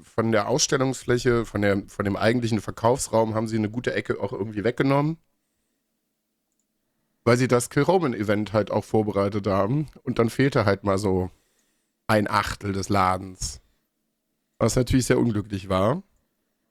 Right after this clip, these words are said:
Wir sind aber letztendlich beide fündig geworden. Weil, äh, an einer Flasche war ich von Anfang an irgendwie, äh, an der war ich interessiert. Und dann haben wir im Laden noch besprochen, ja,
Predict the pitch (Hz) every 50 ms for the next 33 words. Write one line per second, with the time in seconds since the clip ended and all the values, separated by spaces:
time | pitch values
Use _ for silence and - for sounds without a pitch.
0 | _ _ _ - 123 120 104 147 165 151 127 120 120 113 117 - - - 113 113
1 | - 110 - - - 101 98 92 - - 95 98 92 - - - 92 92 90 82
2 | 85 90 87 _ _ _ _ _ _ _ _ _ _ _ _ _ - - 113 107
3 | 110 107 107 107 104 98 - 101 101 104 101 98 101 101 101 - - _ _ _
4 | _ _ _ _ - 110 110 - 131 135 143 131 - 135 131 123 - 127 107 113
5 | 113 113 110 - - 107 - 104 104 104 - 98 98 120 143 160 135 120 123 120
6 | 123 120 - 120 117 117 117 117 117 113 _ _ _ _ _ _ _ _ _ _
7 | _ _ _ _ _ _ - - 110 104 104 101 104 104 104 104 107 - _ _
8 | _ - - 110 107 113 110 104 104 101 107 117 101 101 - - 104 - - 104
9 | 104 98 104 101 98 - - - _ _ _ _ _ _ _ _ _ _ _ _
10 | - 101 107 107 110 110 117 117 - 147 151 135 123 120 123 123 127 120 110 -
11 | - 107 - - - 110 117 113 110 110 113 107 _ _ _ _ - - 92 95
12 | 98 107 113 117 120 120 120 113